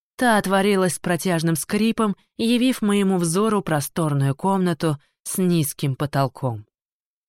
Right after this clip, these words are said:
От едкого дыма, тут же пробравшегося в легкие, в горле, болезненно запершило. Силясь сдержать рвущийся наружу кашель,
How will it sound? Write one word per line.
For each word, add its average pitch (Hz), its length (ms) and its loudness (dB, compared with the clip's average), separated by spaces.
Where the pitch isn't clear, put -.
От 214 200 0
едкого 165 580 2
дыма, 160 480 2
тут 165 260 0
же 151 140 0
пробравшегося 151 920 0
в 143 60 -2
легкие, 160 580 0
в 151 120 -2
горле, 190 560 0
болезненно 180 840 2
запершило. 131 920 -4
Силясь 139 800 2
сдержать 139 800 2
рвущийся 147 720 2
наружу 143 520 2
кашель, 185 540 0